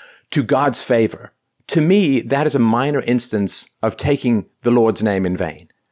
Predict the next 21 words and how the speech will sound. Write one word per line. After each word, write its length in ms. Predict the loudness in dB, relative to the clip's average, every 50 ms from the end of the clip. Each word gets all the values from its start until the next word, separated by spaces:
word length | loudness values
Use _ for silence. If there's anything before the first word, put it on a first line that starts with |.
| _ _ _ _ _ _
to 80 | -6 -4
saying 300 | -2 0 2 2 2 2
that 180 | 0 -2 -2 -2
God 300 | -2 0 0 0 0 0
has 180 | -2 -2 -2 -4
favored 440 | -4 0 2 2 2 2 2 -2
him, 180 | -2 -2 -2 -2
because 240 | -2 -2 -2 -2 0
the 100 | 0 0
implicit 500 | 0 0 0 -2 -2 -2 -2 -4 -6 -8 -14 _ _ _ _ _ _ _
assumption 480 | -4 -2 0 0 0 0 0 0 0 2
there 340 | 2 2 2 2 2 0 0
is 180 | -2 -2 -2
that 160 | -2 -2 -2
God 260 | 0 0 0 0 0 0
is 100 | -2 -2
then 180 | -2 -4 -4
punishing 400 | -2 -4 -4 -4 -2 -2 -4 -4
people 260 | -4 -4 -6 -4 -4
who 80 | -4 -4
fail. 340 | -4 -4 -4 -4 -6 -8